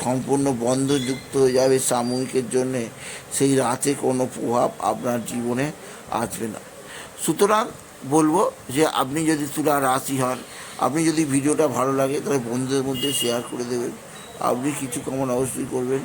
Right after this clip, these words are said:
এবং ছোটো করে একটা লাইক দেবেন। এইটুকু জানিয়ে আমি তুলা রাশি জানালাম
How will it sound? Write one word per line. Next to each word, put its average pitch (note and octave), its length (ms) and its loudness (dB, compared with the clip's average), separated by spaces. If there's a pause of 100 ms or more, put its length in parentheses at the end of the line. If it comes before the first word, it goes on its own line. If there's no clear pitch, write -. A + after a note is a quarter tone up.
(380)
এবং C#3 140 -2
ছোটো C3 280 0
করে C3+ 180 0
একটা C3+ 240 -2
লাইক A#2+ 360 -2
দেবেন। B2+ 260 -2 (420)
এইটুকু C3+ 460 0
জানিয়ে B2+ 400 -2 (360)
আমি C#3+ 200 0 (100)
তুলা C#3 280 2
রাশি C3+ 440 0 (400)
জানালাম C3 500 0